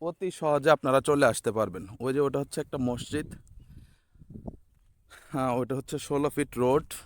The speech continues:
ষোলো ফিট থেকে যে বারো ফিট রোডটা নেমে আসছে, আহ, জমির, আহ, দক্ষিণ সাইড প্লাস হচ্ছে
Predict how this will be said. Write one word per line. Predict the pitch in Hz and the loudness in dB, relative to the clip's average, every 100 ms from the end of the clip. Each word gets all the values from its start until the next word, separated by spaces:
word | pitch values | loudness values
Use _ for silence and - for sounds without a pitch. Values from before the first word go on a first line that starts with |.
| - | -18
ষোলো | - 131 147 | -4 -2 0
ফিট | 143 139 | -2 -2
থেকে | - 175 165 | 2 4 6
যে | |
বারো | 127 131 131 127 | 6 6 6 4
ফিট | 151 143 | 0 0
রোডটা | 143 143 175 | 0 0 0
নেমে | 165 156 131 | 0 2 2
আসছে, | 120 - 170 | 0 -4 -6
আহ, | 214 - - - - - - 117 117 117 117 101 - 110 | -6 -12 -20 -20 -20 -20 -12 -2 2 4 2 0 -6 -2
জমির, | 139 139 139 143 - - - - - - - - - - - | 2 4 4 2 0 -14 -14 -14 -16 -18 -20 -20 -20 -20 -10
আহ, | 107 107 | -6 -4
দক্ষিণ | 107 135 - 170 | -2 -2 -2 -4
সাইড | 156 170 185 - - | 2 2 2 -2 2
প্লাস | 135 135 165 - 160 | 8 8 6 -2 -2
হচ্ছে | 151 - | 0 2